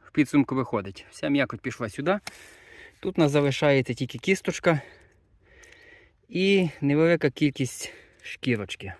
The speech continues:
де-не-де. Тому зараз ми всю кількість ось так пересіємо. Ось, і потім я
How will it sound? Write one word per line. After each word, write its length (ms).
де-не-де. 560
Тому 380
зараз 300
ми 100
всю 380
кількість 360
ось 140
так 360
пересіємо. 760
Ось, 320
і 120
потім 400
я 240